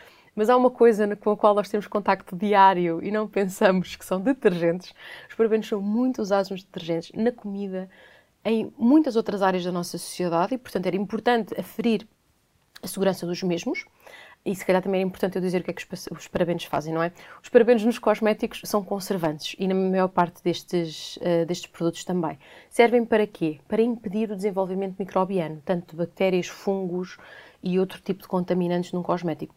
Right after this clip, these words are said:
que é importante. Quando nós temos um contaminante, podemos ter uma infecção na sequência de um cosmético. E os parabenos são muito usados na cosmética porque são muito estáveis,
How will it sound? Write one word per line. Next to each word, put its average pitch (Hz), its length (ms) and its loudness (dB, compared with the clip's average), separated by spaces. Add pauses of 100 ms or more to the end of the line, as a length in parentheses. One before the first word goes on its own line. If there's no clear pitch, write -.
que - 180 0
é 226 40 8
importante. 233 840 -2
Quando 156 200 -8
nós 165 180 -8
temos 165 200 -6
um 165 120 -8
contaminante, 214 800 0 (340)
podemos 185 320 -4
ter 190 140 -4
uma 196 120 -2
infecção 214 640 -2
na 208 140 -8
sequência 196 420 -6
de 196 80 -6
um 202 80 -8
cosmético. 196 640 -12 (680)
E 254 60 -2
os 254 80 -8
parabenos 277 380 0
são 262 100 -2
muito 285 300 2
usados 262 260 0
na 254 120 -2
cosmética 247 600 -4
porque - 300 -12
são 165 400 0
muito 240 280 0
estáveis, 190 640 0